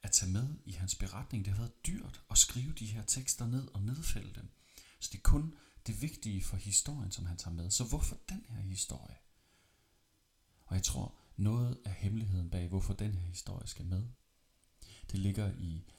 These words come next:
den hebraiske skrivekultur og den måde, som de lavede setups og punchlines i deres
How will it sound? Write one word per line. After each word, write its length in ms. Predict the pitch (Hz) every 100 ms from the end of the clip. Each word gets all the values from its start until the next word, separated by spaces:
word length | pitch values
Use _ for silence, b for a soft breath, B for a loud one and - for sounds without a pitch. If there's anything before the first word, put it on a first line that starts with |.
| B
den 140 | 101 87
hebraiske 600 | 95 - 85 80 - 92
skrivekultur 1600 | - - 92 87 90 95 - - - - - - - - - -
og 260 | 87 85 B B B
den 180 | 104 95
måde, 420 | 90 87 92 95
som 400 | - - 85 82 - B B -
de 340 | 98 95 104 -
lavede 340 | 98 85 82
setups 680 | - - 95 92 - - -
og 180 | - -
punchlines 840 | - 98 98 - 82 82 90 - -
i 40 |
deres 560 | - 85 87 - -